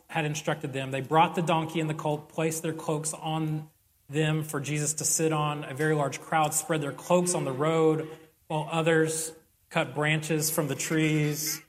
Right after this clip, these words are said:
Excuse me. Um, and, uh, spread them on the road. The crowds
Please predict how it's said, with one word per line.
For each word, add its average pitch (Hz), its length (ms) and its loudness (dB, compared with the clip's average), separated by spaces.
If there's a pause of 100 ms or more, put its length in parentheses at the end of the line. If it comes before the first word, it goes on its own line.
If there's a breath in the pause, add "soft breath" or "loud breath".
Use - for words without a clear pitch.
(220)
Excuse 135 600 -8
me. 110 320 -10 (1120)
Um, 139 520 0
and, 147 600 -2 (120)
uh, 143 200 0
spread 170 440 2
them 160 300 2
on 147 220 0
the 143 100 -2
road. 131 440 0
The 131 80 -4
crowds 165 500 4